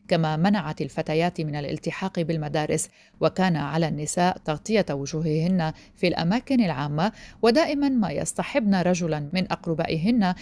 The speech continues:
إذا ما أردن الخروج من المنزل. وكانت من بين خطوات طالبان الأولى على طريق منع النساء بشكل كامل من ممارسة الرياضة. أحمد الله واثق يؤكد،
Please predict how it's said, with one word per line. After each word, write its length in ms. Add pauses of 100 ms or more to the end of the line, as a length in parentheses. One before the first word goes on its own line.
(200)
إذا 440
ما 120
أردن 380
الخروج 480
من 200
المنزل. 540 (340)
وكانت 520
من 160
بين 280
خطوات 560
طالبان 500
الأولى 340
على 280
طريق 340
منع 280
النساء 460
بشكل 480
كامل 420
من 200
ممارسة 480
الرياضة. 540 (380)
أحمد 360
الله 380
واثق 540 (100)
يؤكد، 600